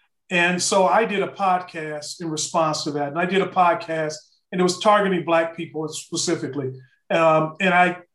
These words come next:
recommended they do four things. One is I said to take care of themselves. That goes to what Brian was talking about earlier about, um, um, the, the tennis player,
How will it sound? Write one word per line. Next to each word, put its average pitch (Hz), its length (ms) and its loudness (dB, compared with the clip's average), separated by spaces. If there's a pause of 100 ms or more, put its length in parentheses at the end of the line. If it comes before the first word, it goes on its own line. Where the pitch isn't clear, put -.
recommended 196 640 -2
they 170 140 0
do 180 160 -6
four 180 360 0
things. 143 380 -2
One 208 280 4
is 160 380 -2 (200)
I 165 80 -4
said 175 280 0
to 170 60 -6
take 190 260 -4
care 170 160 0
of 151 60 -2
themselves. 139 500 -6
That 185 180 -2
goes 190 320 2
to 175 300 -4 (200)
what 175 260 -2
Brian 185 380 2
was 165 140 -6
talking 175 280 0
about 160 420 -2 (140)
earlier 180 400 -4
about, 156 460 -2 (320)
um, 156 460 -4 (760)
um, 156 500 -2
the, 160 280 -2
the 165 100 2
tennis 214 360 0
player, 156 520 0